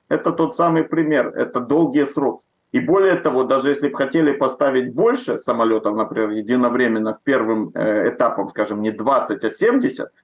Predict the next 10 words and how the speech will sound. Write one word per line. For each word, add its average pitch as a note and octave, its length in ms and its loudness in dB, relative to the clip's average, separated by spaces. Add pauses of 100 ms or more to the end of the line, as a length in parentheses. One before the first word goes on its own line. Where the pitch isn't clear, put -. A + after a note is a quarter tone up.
(200)
это D3 240 2
было D#3+ 240 2
бы C#3+ 80 0
невозможно, D3+ 640 0
потому B2 320 0
что C3 160 0
обучить C3 600 -2 (120)
персонал C#3+ 600 0
на C3 120 0
семьдесят B2+ 720 -2